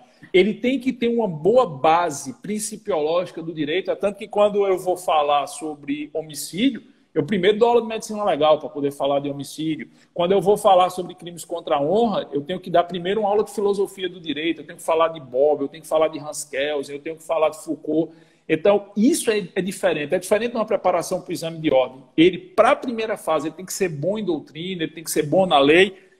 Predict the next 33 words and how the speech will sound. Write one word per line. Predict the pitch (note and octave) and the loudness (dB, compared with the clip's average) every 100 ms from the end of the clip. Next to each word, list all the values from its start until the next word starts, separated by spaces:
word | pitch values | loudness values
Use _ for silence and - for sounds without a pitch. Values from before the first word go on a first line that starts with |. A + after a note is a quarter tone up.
| - | -12
e | F#3+ | -8
pra | - A#3 | 0 2
segunda | C4+ - G#3 A#3+ E4 A#3 | 2 -4 -8 -6 -4 -4
fase | - D#3 G3 G3+ E3+ | -2 2 2 0 -8
de | D#3 | -8
delegado, | D3+ D3 C3 D3 F#3 F#3 D3 | -4 -4 -4 -2 -2 -2 -6
ele | D#3+ D3+ | -10 -10
tem | F#3+ | -10
que | |
ser | - E3+ | -6 -6
bom | D3+ G3 | -6 -8
em | |
jurisprudência. | F#3 F#3 - F#3 D3 A#2 - _ _ _ _ | -8 -8 -8 -8 -8 -10 -14 _ _ _ _
Ou | F#3 G#3+ | 6 6
ele | B3+ | 4
conhece | C4+ A#3 G3+ G3 - | -4 -4 -2 -4 -6
jurisprudência | F#3+ F3+ F3+ D#3+ D#3 D3+ G#3 | -12 -10 -6 -6 -4 -4 -4
a | |
fundo, | G3+ - F#3 A3+ B3 B3 | -4 -4 0 0 0 2
ou | G3+ G#3 | 4 6
ele | G#3+ | 4
tá | G#3+ G#3 | -2 -4
morto. | D#3+ C#3+ F3 | -4 -6 -6
E | |
como | - C4 B3+ A3+ | -2 -2 -2 -6
normalmente | A3 B3+ C4 B3 F#3+ F3+ F3 E3 | -4 -4 -4 -6 -8 -12 -10 -8
as | D3+ - | -8 -4
fases | F3 E3+ C#3+ - | -2 -2 -4 -12
se | - G#3+ | -10 -10
somam, | - - - G3 A3 D#3 - - _ _ _ _ | -10 -8 -4 -2 0 -4 -8 -14 _ _ _ _
elas | - D#3 F3+ F3 | 0 2 2 -4
são | - E3 E3+ | -8 -10 -6
elimina-, | F#3+ F#3+ F3+ E3+ D3+ | -6 -6 -10 -8 -8